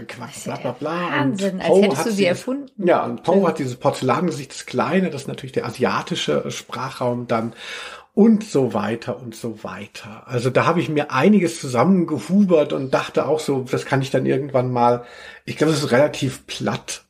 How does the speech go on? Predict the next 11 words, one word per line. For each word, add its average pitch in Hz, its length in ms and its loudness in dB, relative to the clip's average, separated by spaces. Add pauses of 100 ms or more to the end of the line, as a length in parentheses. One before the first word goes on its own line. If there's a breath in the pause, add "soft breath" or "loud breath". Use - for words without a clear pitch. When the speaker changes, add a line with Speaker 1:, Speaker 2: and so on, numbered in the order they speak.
Speaker 1:
aber 110 300 -6
Teletubbies 135 640 -2
haben 123 100 0
mich 131 160 -6
schon 120 160 -4
sehr 113 160 2
beschäftigt - 720 -10
damals. 104 520 -14 (120)
Speaker 2:
Das - 200 -12
ist - 100 -8
ja 190 60 -6